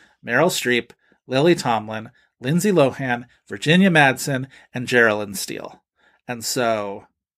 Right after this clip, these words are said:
with apologies to Maya Rudolph, who was also very funny in that movie, and, uh, Mary Louise Burke.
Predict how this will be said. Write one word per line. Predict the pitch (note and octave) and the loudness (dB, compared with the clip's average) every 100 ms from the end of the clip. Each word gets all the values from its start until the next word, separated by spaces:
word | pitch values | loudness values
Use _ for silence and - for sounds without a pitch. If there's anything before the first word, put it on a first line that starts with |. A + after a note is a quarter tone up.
| _ _ _ _ _ | _ _ _ _ _
with | C3+ B2 | -6 -4
apologies | - F#3+ G3+ E3 F3 - | 2 4 4 4 2 4
to | F3 D#3 D3+ | 4 4 2
Maya | C3+ B2+ | 2 2
Rudolph, | A2+ G#2+ - | 2 -4 -6
who | A#2 | -8
was | G#2 | -6
also | G#2 A#2+ | -6 -6
very | A#2 A2+ | -8 -8
funny | A2+ A#2 | -10 -14
in | A2 | -14
that | - | -14
movie, | G#2+ G#2+ G#2+ A2+ | -14 -12 -12 -6
and, | A#2+ A2 A2 G#2 - - - - _ _ - | 0 0 -2 -12 -14 -16 -20 -20 _ _ -2
uh, | A2+ A2 G2 - C3 _ _ _ _ _ _ _ - | 0 2 0 -4 -10 _ _ _ _ _ _ _ -2
Mary | C3 B2+ | 0 2
Louise | A#2+ A2 | 0 -4
Burke. | A#2 G2+ - - | -8 -12 -14 -20